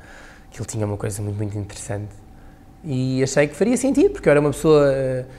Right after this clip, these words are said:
achava que ser bom comunicador era necessariamente ser bom a fazer comunicação,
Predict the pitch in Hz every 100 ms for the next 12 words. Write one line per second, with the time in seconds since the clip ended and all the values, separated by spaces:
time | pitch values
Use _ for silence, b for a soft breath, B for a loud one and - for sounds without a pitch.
0 | B - - 131 131 139 165 - B B
1 | - 147 139 139 135 131 - 156 151 151
2 | 156 147 151 135 151 160 156 147 131 131
3 | - 123 117 117 - 120 107 107 110 113
4 | 127 123 123 -